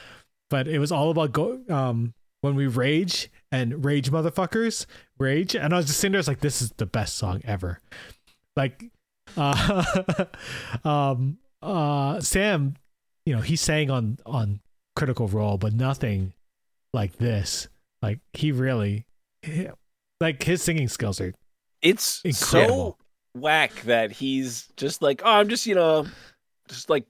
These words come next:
Speaker 2: you know, normal guy from, like, New York. I was kinda on Broadway a little bit."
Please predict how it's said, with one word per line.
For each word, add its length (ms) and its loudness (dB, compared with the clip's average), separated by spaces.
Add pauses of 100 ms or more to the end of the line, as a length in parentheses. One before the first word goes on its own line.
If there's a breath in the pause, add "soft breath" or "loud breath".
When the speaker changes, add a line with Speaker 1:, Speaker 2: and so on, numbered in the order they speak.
(140)
Speaker 2:
you 100 -6
know, 80 2
normal 260 2
guy 280 8
from, 140 -10
like, 140 -4
New 80 -4
York. 400 4
I 80 2
was 100 -2
kinda 220 0
on 120 0
Broadway 380 4
a 80 4
little 200 2
bit." 320 4